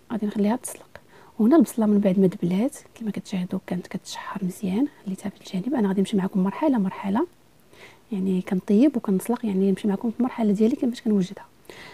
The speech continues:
هنا من بعد هذاك صدر الدجاج كما تشاهدوا قطعته، يعني واخا كان في الكونجيلاتور وكان كلاصي، يعني كنقطعوه هو مثلج، يعني باش كيعطيني الشكل ديال هذاك الدجاج، كيعطيني مقا-، مقاد المربعات مقادين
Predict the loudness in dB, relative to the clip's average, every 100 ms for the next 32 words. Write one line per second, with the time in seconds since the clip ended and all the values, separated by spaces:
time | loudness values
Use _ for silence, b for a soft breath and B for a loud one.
0 | B 0 4 6 6 2 2 -2 -2 -2
1 | 0 -2 0 -4 -2 -6 -6 -8 -12 -10
2 | -8 -6 -6 -4 -2 -2 -2 -2 -2 -2
3 | 0 0 0 -4 -6 -6 -2 -2 -2 -4
4 | -2 -2 B B B B B -4 0 4
5 | 4 2 -2 -6 -10 0 2 4 4 4
6 | 0 -2 4 8 8 6 2 B B 0
7 | 2 2 -2 0 0 0 -2 2 4 4
8 | 4 2 0 -6 0 0 0 -2 2 2
9 | 0 -4 -2 -2 0 0 2 4 4 4
10 | 2 -2 -4 -8 -4 -4 2 2